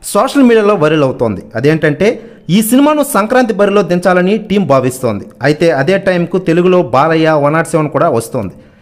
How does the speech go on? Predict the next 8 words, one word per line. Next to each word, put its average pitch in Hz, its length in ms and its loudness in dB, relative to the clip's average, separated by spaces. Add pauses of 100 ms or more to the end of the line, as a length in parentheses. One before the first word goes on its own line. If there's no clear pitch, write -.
(180)
వీటితో 214 260 0
పాటు 254 300 0
ప్రభాస్ 220 540 0
ఆదిపురుష్, 175 540 0 (280)
అక్కినేని, 202 460 0 (360)
ఏజెంట్, 175 460 0 (400)
విజయ్ 202 440 0
వారసుడు 165 540 0